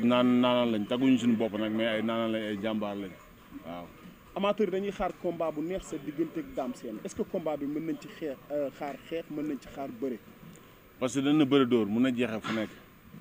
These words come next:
Speaker 1: Làmb moom da ngay làmb trop, loo daj rek muy sa wërsëg. Dinañ, dinañ xeex, dinañ bëre ma, maag Dame Sène. Incha allah, parce que ñaari jàmbaar lañ, foofu ñu wane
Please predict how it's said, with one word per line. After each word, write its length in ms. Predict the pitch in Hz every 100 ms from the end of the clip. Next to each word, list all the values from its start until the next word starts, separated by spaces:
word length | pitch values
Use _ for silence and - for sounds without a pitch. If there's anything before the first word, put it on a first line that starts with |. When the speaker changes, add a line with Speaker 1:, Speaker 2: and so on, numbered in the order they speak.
| - - -
Speaker 1:
Làmb 220 | 127 139
moom 220 | 143 123
da 60 | 120
ngay 120 | 123
làmb 260 | 120 117 107
trop, 180 | 104 101
loo 160 | 123
daj 160 | 123 113
rek 120 | 107
muy 140 | 110
sa 120 | 101 107
wërsëg. 280 | 98 101 - - - - - - - -
Dinañ, 360 | 107 113 120 113
dinañ 220 | 120 117
xeex, 300 | 131 135 -
dinañ 220 | 113 117 104
bëre 200 | 110 101
ma, 200 | 104 107 104 107
maag 220 | 110 110 98
Dame 180 | 104 98
Sène. 200 | 101 87 - - - - 113
Incha 220 | 110 123
allah, 160 | 110
parce 160 | 107 120
que 60 | 135
ñaari 260 | 131 135 123
jàmbaar 320 | 127 117 110
lañ, 160 | 104 98
foofu 220 | 131 135
ñu 180 | 135 127
wane 320 | 123 120